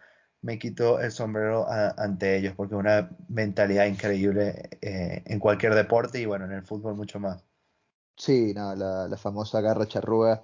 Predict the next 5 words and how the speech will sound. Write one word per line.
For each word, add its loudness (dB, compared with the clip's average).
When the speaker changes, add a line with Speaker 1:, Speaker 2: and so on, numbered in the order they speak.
Speaker 1:
Exacto. -4
Speaker 2:
im-, -6
impre-, -4
impresionante, -2
impresionante. -4